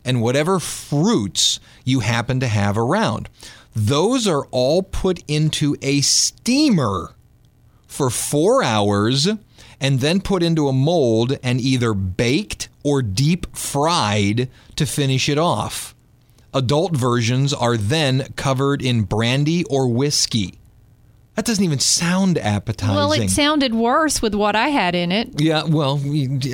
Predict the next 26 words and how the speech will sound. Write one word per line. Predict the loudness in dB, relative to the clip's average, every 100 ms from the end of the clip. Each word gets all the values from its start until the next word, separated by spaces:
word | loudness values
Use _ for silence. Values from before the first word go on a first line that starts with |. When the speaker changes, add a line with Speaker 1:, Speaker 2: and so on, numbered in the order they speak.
| -4 -2
Speaker 1:
you | -2
guess | 0 0 -2
you |
could | -4 -4
put | -2 -2
some | 0 0
intestines | 0 0 0 0 0 0 0
in | -2 0
it, | -2 -2 -8 -6
but, | -6 -4
uh, | -2 0 0
then | 0 -2
it | -2
would | -2
have, | -2
probably | -2 0
have | 0
a | -2
different | -4 -2 -2
name. | 0 0 -2 -6 -16 -16 -20 -20 -8
You | -4
familiar | 0 2 2 0
with | 0
the |
song | 0 0 0 0
Greensleeves? | 0 0 2 2 0 0 0 0 0 0